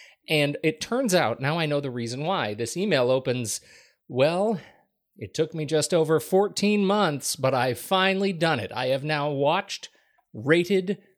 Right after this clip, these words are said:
reviewed, and flick charted every single movie you guys have covered on the Next Reel, with the exception of The Thin Man, which I'll be watching in a day or so because it was not available from Netflix."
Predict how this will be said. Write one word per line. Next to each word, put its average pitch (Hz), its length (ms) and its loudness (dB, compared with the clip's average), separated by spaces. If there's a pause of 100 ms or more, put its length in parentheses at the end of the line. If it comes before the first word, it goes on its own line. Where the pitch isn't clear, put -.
reviewed, 147 760 0
and 208 440 -2
flick 220 340 0
charted 131 460 2
every 139 460 -2
single 175 440 0
movie 170 320 0
you 165 180 -4
guys 165 280 0
have 110 120 -8
covered 170 400 -2
on 151 220 0
the 165 60 -4
Next 160 380 -4
Reel, 120 340 2 (340)
with 117 140 -4
the 113 80 -2
exception 160 440 -2
of 131 80 -6
The 139 80 0
Thin 175 280 0
Man, 123 240 0
which 117 140 -2
I'll 127 100 2
be 117 100 -2
watching 127 380 0
in 127 100 -4
a 120 40 -4
day 120 140 0
or 113 100 0
so 120 160 0
because 110 240 -4
it 110 40 -4
was 110 120 -4
not 110 160 0
available 101 360 -2
from 104 280 -8
Netflix." - 600 -10